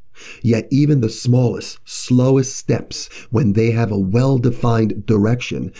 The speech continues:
can take you to the most ambitious and valuable goal. Once you're clear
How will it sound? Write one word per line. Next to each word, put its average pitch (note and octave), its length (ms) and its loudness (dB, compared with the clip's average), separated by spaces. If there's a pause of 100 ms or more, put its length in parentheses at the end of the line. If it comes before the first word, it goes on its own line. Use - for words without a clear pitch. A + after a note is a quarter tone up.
(200)
can G#2 180 -2
take A#2 360 0
you A#2+ 160 6
to G2+ 100 -2
the G2+ 100 -4
most A#2 460 0
ambitious G#2+ 580 0
and G#2 240 -2
valuable A2+ 580 0
goal. G2+ 480 -2 (600)
Once A#2 320 0
you're B2+ 160 4
clear B2+ 520 0